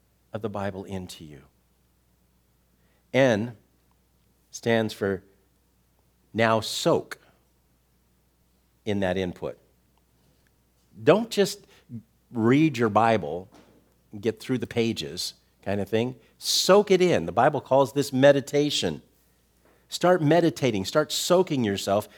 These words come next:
in God's word. Immerse yourself in his truth. Psalm one, this is a different translation. It's not the one that, that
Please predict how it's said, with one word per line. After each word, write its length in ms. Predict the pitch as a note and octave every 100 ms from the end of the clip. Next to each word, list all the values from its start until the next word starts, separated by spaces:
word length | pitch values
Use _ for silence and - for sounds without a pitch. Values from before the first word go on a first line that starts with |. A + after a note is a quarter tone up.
| -
in 160 | G#2+ G2+
God's 280 | G2+ F#2+ F#2
word. 280 | F#2+ F2+ - -
Immerse 480 | D#3+ D#3 F#3+ G3 -
yourself 580 | G#2+ - - F2 E2 - _
in 140 | - B2
his 220 | G#2+ -
truth. 440 | - G#2+ E2+ C#2+ _ _ _ _ _ _ _ _ _ _ _ _ _ _ _ _ _ _ -
Psalm 320 | - C3+ A#2+
one, 380 | B2 A#2 A2+ - _ _ _ -
this 140 | A2
is 100 | G2
a 40 | F#2
different 320 | A2 G2+ F2
translation. 580 | G#2 F#2+ F#2 F2+ F2+ E2+
It's 120 | E2
not 160 | F#2 F2+
the 60 |
one 180 | F2+ F#2
that, 260 | F2 E2+ F2
that 180 | F2